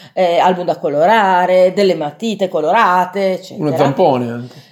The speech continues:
Speaker 1: Lo zampone, sempre
Speaker 2: Passi
Speaker 1: lo
Speaker 2: il
Speaker 1: zampone.
Speaker 2: tempo a mangiare lo zampone.
Speaker 1: Ma perché sono in quelle che dico io c'è lo zampone? Non ho
Speaker 2: <laughs>
Speaker 1: capito.
Speaker 2: Il mio è, è, è quasi implicito, diciamo
Speaker 1: Esatto.
Speaker 2: così.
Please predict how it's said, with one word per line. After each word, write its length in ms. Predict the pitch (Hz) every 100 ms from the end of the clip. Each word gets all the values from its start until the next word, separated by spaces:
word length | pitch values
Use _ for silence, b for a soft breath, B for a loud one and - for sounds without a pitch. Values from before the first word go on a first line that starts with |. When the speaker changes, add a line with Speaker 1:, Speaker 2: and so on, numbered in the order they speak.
| -
Speaker 1:
Lo 120 | 180
zampone, 480 | 160 151 175 185 180
sempre 400 | 214 277 247 160
Speaker 2:
Passi 140 | 220
Speaker 1:
lo 80 | 160
Speaker 2:
il 60 | -
Speaker 1:
zampone. 120 | 170
Speaker 2:
tempo 180 | 147 139
a 40 |
mangiare 320 | 127 127 131
lo 100 | 123
zampone. 320 | 117 120 120 220
Speaker 1:
Ma 60 |
perché 160 | 247 508
sono 140 | 453 302
in 60 |
quelle 220 | 254 254
che 100 | 240
dico 220 | 240 240 240
io 140 | 302
c'è 120 | 359
lo 140 | 226 196
zampone? 680 | 190 254 - 277 294 311
Non 120 | 262 247
ho 80 | 233
Speaker 2:
<laughs> 0 |
Speaker 1:
capito. 560 | 285 - 233 240 -
Speaker 2:
Il 160 | 208 220
mio 220 | 226 240
è, 560 | 220 196 151 147 147 135 B B
è, 180 | 160 185
è 60 |
quasi 240 | 196 214 196
implicito, 560 | 185 170 131 135 135
diciamo 320 | 139 143 147 143
Speaker 1:
Esatto. 220 | 127 156
Speaker 2:
così. 140 | -